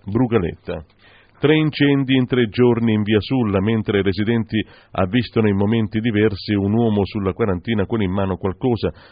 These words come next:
forse un contenitore pieno di liquido infiammabile che potrebbe essere il piromane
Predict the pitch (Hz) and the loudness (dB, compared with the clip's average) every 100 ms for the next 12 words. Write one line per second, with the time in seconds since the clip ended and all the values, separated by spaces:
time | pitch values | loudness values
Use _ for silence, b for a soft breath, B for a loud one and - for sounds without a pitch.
0 | B - 143 131 - 123 113 113 107 110 | B 0 0 0 -2 -2 0 -2 0 -2
1 | 104 113 98 95 - 110 117 104 120 107 | -2 0 -2 -4 -6 -2 0 0 -2 -4
2 | 95 110 92 90 82 113 110 98 107 92 | -4 -2 -2 -4 -2 -2 0 -4 -4 -4
3 | 87 95 - 92 95 95 101 101 90 87 | -4 -6 -4 -4 -2 -4 -4 -4 -4 -4
4 | 127 104 98 92 | -4 -2 -2 -2